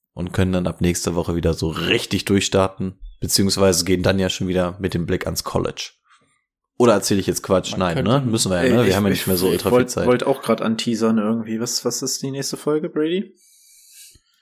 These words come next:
Speaker 2: Sag ich dir gleich. Äh, was man noch erwähnen könnte, die Titans haben gestern oder vorgestern mit Jeffrey Simmons verlängert. Defense Tackle.
Speaker 1: Mhm.
Speaker 2: Auch für vier Jahre vierundneunzig Millionen, also auch einer der bestbezahltesten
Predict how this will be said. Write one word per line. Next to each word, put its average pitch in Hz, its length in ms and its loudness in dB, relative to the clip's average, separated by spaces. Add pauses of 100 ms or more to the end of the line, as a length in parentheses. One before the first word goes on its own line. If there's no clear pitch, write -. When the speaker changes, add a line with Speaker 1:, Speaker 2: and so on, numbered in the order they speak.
(460)
Speaker 2:
Sag 127 240 -2
ich 123 80 -6
dir 135 100 -8
gleich. 151 320 -2 (300)
Äh, 120 260 0
was 123 180 -2
man 143 120 -4
noch 143 120 -2
erwähnen 139 360 0
könnte, 143 320 -8
die - 100 -12
Titans 131 460 -4
haben 127 280 -4
gestern 131 480 -6
oder 127 180 -6
vorgestern 135 540 -4
mit 120 160 -8
Jeffrey 131 260 -6
Simmons 170 420 -6
verlängert. 196 480 -4 (960)
Defense 151 340 -10
Tackle. 196 320 0
Speaker 1:
Mhm. - 180 -8 (380)
Speaker 2:
Auch 143 240 2
für 151 240 -4
vier 147 220 -4
Jahre 151 240 2
vierundneunzig 151 500 -4
Millionen, 139 320 -6
also 127 200 0
auch 131 100 2
einer 143 160 -2
der 139 100 0
bestbezahltesten 139 960 -4